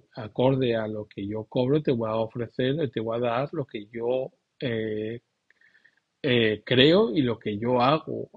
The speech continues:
a diario con, con mi trabajo. Y eso tiene un valor y eso tiene un precio. Y bueno, como todo en esta vida, pues no todo el mundo lo entiende, no todo el mundo,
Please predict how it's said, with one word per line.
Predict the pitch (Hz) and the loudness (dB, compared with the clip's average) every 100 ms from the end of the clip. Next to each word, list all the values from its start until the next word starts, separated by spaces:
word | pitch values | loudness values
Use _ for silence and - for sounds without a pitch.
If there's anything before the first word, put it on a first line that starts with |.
| - | -10
a | 120 | -8
diario | 113 117 127 117 107 | -2 0 0 -2 -6
con, | 120 110 113 117 120 | -8 -8 -8 -10 -12
con | 131 - 107 | -8 -6 -6
mi | |
trabajo. | 101 101 113 143 - 95 _ _ _ _ | -8 -2 0 0 -4 -10 _ _ _ _
Y | 139 117 | -4 -4
eso | - 113 | -4 -2
tiene | 120 | 0
un | 123 | 0
valor | 120 113 113 117 123 | 0 0 0 -2 -2
y | |
eso | 120 131 | -2 -4
tiene | 123 151 | -2 -2
un | 131 | -2
precio. | - 113 127 - - _ _ _ _ _ - - - _ - - | -4 -4 -4 -8 -14 _ _ _ _ _ -20 -20 -20 _ -20 2
Y | 196 156 | 6 8
bueno, | 180 156 127 | 6 2 0
como | 120 113 | -6 -6
todo | 120 127 | -4 -2
en | |
esta | 139 139 | 2 6
vida, | 151 156 170 190 170 | 8 8 6 4 2
pues | 127 110 | 0 0
no | 127 120 117 | -2 0 0
todo | 123 123 120 | 0 0 0
el | |
mundo | 117 120 120 | 0 -2 0
lo | 123 | 2
entiende, | 127 135 180 185 190 220 214 | 2 6 6 6 4 4 2
no | 143 127 120 | 0 0 -2
todo | 131 127 | -4 -6
el | 127 | -8
mundo, | 127 127 127 123 127 123 123 120 120 117 117 117 117 | -16 -8 -4 -2 0 2 4 6 4 2 0 -2 -6